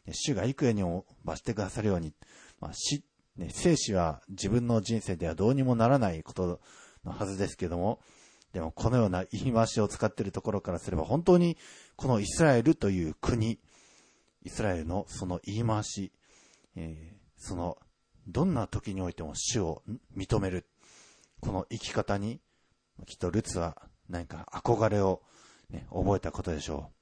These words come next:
う。私たちもですね、このルツのように、本当に一大決心を、ね、しなくてはならない時もあります。まあ、もっとも、ここにいる皆さんは、ね、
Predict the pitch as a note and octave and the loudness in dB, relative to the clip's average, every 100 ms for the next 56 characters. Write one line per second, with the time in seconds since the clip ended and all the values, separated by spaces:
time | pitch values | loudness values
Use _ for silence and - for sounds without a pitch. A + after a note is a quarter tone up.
0 | _ _ _ _ _ _ _ _ _ _ | _ _ _ _ _ _ _ _ _ _
1 | - - - _ _ _ _ _ _ _ | -20 -20 -20 _ _ _ _ _ _ _
2 | _ _ _ _ _ - F#2+ A2+ G#2+ G2+ | _ _ _ _ _ 0 4 4 4 0
3 | F#2+ E2 D#2+ D#2 F2+ D#2+ C#2+ D2+ - _ | 0 0 -2 -4 -6 -6 -8 -12 -20 _
4 | - - _ - _ _ - F2 D2+ C3 | -20 -20 _ -20 _ _ -8 -4 4 2
5 | - G2+ F2+ F2+ D#2+ D2+ F#2+ A2 A2+ G2+ | 4 0 2 2 2 -4 -6 0 0 -2
6 | _ - - - A2+ C3 B2 - - - | _ -20 -8 -4 0 0 0 -2 -4 -4
7 | F2+ F2 G2 - _ - - - F2 - | -4 -2 -4 -6 _ -20 -20 -20 -16 -10
8 | - G#2+ G#2+ - F2+ E2 F#2 A2 F#2+ E2 | -4 0 -2 0 -2 0 2 2 2 -2
9 | - G#2+ F#2 F2 F#2+ F2+ D#2+ D#2+ - - | -6 -6 -2 -2 -2 -4 -6 -8 -10 -16
10 | _ _ - - - - F2+ G2 - F3+ | _ _ -20 -20 -20 -12 -6 -2 4 6
11 | G2+ - - - E3 E3 D#3 - C3+ C3 | 6 2 -2 4 4 4 0 -2 6 8
12 | A#2 A2+ A2+ - F2+ D#2 - - - E2+ | 8 6 2 2 0 -2 -6 -14 -10 -8